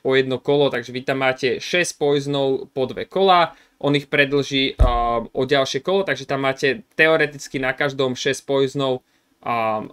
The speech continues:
o, a ktoré majú tri kola cooldown. Potom ide Elenaril na kolo, dá tento Combust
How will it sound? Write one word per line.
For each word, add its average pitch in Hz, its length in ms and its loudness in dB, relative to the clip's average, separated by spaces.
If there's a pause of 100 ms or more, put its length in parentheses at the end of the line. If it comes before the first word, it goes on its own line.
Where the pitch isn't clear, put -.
o, 123 120 0 (960)
a - 120 -12
ktoré 147 280 0
majú 135 240 0
tri 151 240 -2
kola 143 240 -2
cooldown. 202 480 4 (240)
Potom 139 240 -2
ide 101 160 -4
Elenaril 170 520 4
na 139 120 0
kolo, 131 340 0
dá 123 100 0
tento 117 320 -6
Combust 170 600 2